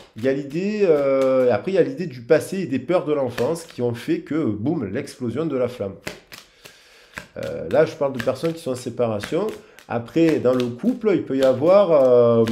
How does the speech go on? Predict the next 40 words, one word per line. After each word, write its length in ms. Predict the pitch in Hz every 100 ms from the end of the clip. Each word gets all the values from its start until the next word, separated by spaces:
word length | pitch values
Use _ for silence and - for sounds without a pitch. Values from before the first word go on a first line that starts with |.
| 110
des 100 | 131
tensions 720 | 135 127 117 - 147 202 208
actuellement 640 | 127 113 131 123 120 165 190
par 220 | - 117
rapport 580 | 110 107 151 196 175 123
au 80 |
fait 500 | 113 - 143 185 - -
que, 60 |
euh, 400 | 139 156 135 117 110 - - -
on 120 | 117
sacrifie 520 | 120 147 - 139 - 139
les 180 | 135
enfants 300 | 127 120 120
pour 180 | 117 113
le 60 | 110
travail, 600 | - 104 117 143 196 202 - - -
euh, 300 | 110 117 120 117 - -
on, 220 | 127 156
on 100 | 160
ne 100 | 147
partage 480 | 151 151 - 143 139
pas 180 | 131 139
de 120 | 127
rêves 340 | 123 127 123
d'enfants 480 | 123 123 117 131 123
dans 140 | 110 110
le 100 | 101
couple, 460 | - 143 196 139
on 120 | 113
ne 120 | 107 113
fait 160 | 117
plus 160 | 117 117
rien 140 | 131
dans 100 | 135
le 80 | 104
couple, 320 | 98 185 -
et 40 | 123
du 160 | 101
coup, 260 | 101 175 190
ça, 280 | - 113